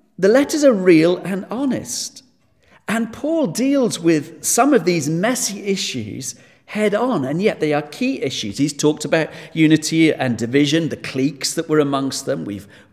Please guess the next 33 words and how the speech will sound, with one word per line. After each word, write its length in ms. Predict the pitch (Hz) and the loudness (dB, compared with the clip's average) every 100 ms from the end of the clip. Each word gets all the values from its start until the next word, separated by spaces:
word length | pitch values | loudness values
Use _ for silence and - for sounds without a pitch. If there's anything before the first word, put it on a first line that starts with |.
| - _ _ - | -20 _ _ -10
uh, 220 | 123 - - | -10 -8 -10
c-, 80 | |
please 260 | 127 147 123 | -4 -2 0
refer 320 | 139 - 127 | 0 2 0
back 240 | 120 135 - | 0 -4 -4
to 80 | 113 | -12
previous 540 | - 135 120 113 - | -4 -2 0 -2 -2
messages. 640 | 117 131 131 123 139 170 - - - - - | -4 -4 -6 -4 -4 -4 -14 -20 -20 -20 -16
Th-, 200 | 143 - | -12 -2
he 160 | 160 | 0
speaks 580 | 165 - - 233 185 - | 2 2 2 0 0 -4
in 100 | 165 | -4
chapter 300 | 160 170 - | -4 -4 -4
thirteen, 440 | 160 170 165 202 | 2 4 4 2
and 100 | 175 | 2
we'll 80 | 147 | 0
come 280 | 143 185 208 | 0 0 0
to 100 | 185 | 2
this, 200 | 143 117 - - | 0 0 -8 -12
uh, 120 | - - | -8 -6
about 300 | 160 185 190 | 0 2 2
the 60 | 247 | 0
power 520 | - - 233 240 240 | -2 -6 0 4 6
of 160 | 208 156 | 6 4
love 640 | 208 202 117 - - - | 2 2 -2 -8 -20 -8
to 120 | - | -2
save 560 | - - 247 233 240 226 | 0 2 2 2 2 -2
and 240 | 185 202 | -4 -4
to 140 | 190 190 | -2 -2
reform 840 | 165 156 - 202 196 151 104 95 - - | -2 -4 -6 -2 0 0 -4 -12 -20 -8
in 160 | - 165 | -2 2
all 180 | 151 151 | 2 0
things. 800 | - 175 170 143 - - - | -2 -4 -4 -6 -14 -16 -16